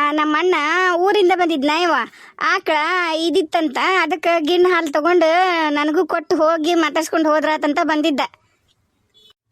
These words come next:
ಹೌದಾ? ಏನು ವಡಿ ಮಾಡಿದ್ರೆ ಏನ್ ಹಂಗ ಗಿ-, ಇದು ಮಾಡ್ತೀವಲ್ಲ, ಕೊಬ್ಬರಿ ಗಿಣ್ಣ ಹಂಗ್ ಮಾಡಿಯೇ?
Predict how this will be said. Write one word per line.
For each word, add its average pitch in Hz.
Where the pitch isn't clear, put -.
ಹೌದಾ? 311
ಏನು 370
ವಡಿ 339
ಮಾಡಿದ್ರೆ 440
ಏನ್ 403
ಹಂಗ 339
ಗಿ-, 320
ಇದು 330
ಮಾಡ್ತೀವಲ್ಲ, 339
ಕೊಬ್ಬರಿ 320
ಗಿಣ್ಣ 320
ಹಂಗ್ 359
ಮಾಡಿಯೇ? 269